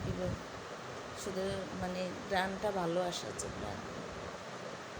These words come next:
অল্প একটু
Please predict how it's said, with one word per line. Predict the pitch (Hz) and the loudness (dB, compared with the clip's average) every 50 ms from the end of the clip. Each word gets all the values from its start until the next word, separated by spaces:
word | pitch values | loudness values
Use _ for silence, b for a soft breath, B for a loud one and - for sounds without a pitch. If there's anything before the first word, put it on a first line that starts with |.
| - - - - - - - - - - - - - - - - - - - - - - - - - - - - - - - - - - - - - - - - - - - - - - - - - - - - - - - - - - - - - - - - - - - - - - - - - - - - - - - | -6 -6 -6 -6 -6 -6 -6 -6 -6 -6 -6 -6 -4 -4 -4 -4 -4 -6 -6 -6 -6 -6 -6 -6 -6 -6 -6 -6 -6 -6 -6 -8 -8 -8 -6 -6 -6 -6 -6 -6 -6 -6 -6 -6 -6 -6 -6 -6 -6 -6 -6 -6 -6 -6 -6 -6 -6 -6 -6 -6 -6 -6 -6 -6 -6 -6 -6 -6 -6 -6 -6 -6 -6 -6 -6 -6 -4 -2 0
অল্প | 226 220 202 208 208 196 190 | 0 0 0 0 0 0 0
একটু | - - - - 214 | -2 -4 -6 -6 -6